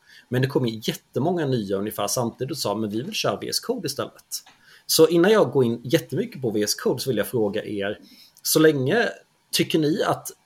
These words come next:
är det ens, ens en fördel om ett bolag där man är kodar i samma editor? Eller tycker ni det är en fördel om man inte gör det? Vad tycker ni?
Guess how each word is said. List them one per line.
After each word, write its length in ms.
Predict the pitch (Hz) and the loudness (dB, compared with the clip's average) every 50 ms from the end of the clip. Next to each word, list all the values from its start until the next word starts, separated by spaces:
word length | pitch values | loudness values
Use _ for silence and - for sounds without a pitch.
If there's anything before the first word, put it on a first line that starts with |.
| _ _ _ _ _ _ _ _ - | _ _ _ _ _ _ _ _ 0
är 120 | - 160 | 2 4
det 60 | 147 | 4
ens, 260 | 170 165 165 139 - - | 6 4 4 2 0 0
ens 220 | 175 139 127 - | 0 0 0 0
en 60 | 143 | -2
fördel 920 | 131 - - 202 208 - 131 117 113 104 107 - 277 240 131 107 107 - - _ _ | -4 0 2 4 6 6 6 6 4 2 -2 -6 -4 -4 -2 -4 -4 -6 -10 _ _
om 420 | - 117 107 104 104 107 113 131 _ _ _ _ | -2 0 0 0 -2 -4 -6 -8 _ _ _ _
ett 320 | - 156 123 - - - - | -8 -6 -6 -6 -8 -16 -14
bolag 640 | 120 98 131 127 117 113 101 98 98 98 101 104 98 | -6 -2 -2 -2 0 -2 -4 -2 -2 -2 -2 -2 -2
där 100 | 110 107 | -2 -2
man 200 | 107 107 110 113 | -2 -2 -4 -4
är 360 | 107 101 95 98 104 98 - - _ _ - - - - - - _ _ | -4 -4 -4 -4 -6 -8 -8 -12 _ _ -20 -20 -20 -20 -20 -20 _ _
kodar 320 | - - 127 120 110 104 101 | -6 -2 0 0 0 0 0
i 40 | 95 | -2
samma 380 | - - 110 101 98 101 - | -2 -2 -2 -2 -2 -4 -4
editor? 480 | 175 180 170 135 131 - - - - - _ _ _ _ _ _ _ _ _ _ _ _ _ _ _ _ _ | -4 -4 -6 -8 -8 -10 -14 -14 -18 -20 _ _ _ _ _ _ _ _ _ _ _ _ _ _ _ _ _
Eller 160 | - 135 131 | 0 2 2
tycker 200 | 131 131 131 135 | 2 0 -2 0
ni 100 | 127 127 | 0 2
det 80 | 110 120 | 2 2
är 40 | 117 | 2
en 60 | - | 4
fördel 320 | - 143 123 110 117 117 | 4 4 4 4 4 2
om 60 | 113 | 2
man 100 | 113 113 | 2 0
inte 220 | 120 117 117 - 196 | -2 -2 -2 -4 -4
gör 120 | 190 - | -4 -4
det? 120 | - - - _ _ _ _ _ _ _ _ - - _ _ _ _ _ _ _ _ _ _ _ _ _ _ _ _ _ - | -6 -10 -16 _ _ _ _ _ _ _ _ -20 -20 _ _ _ _ _ _ _ _ _ _ _ _ _ _ _ _ _ -4
Vad 120 | 139 127 | -4 -2
tycker 180 | - 131 - 156 | -2 -2 -2 -2
ni? 80 | 170 | -4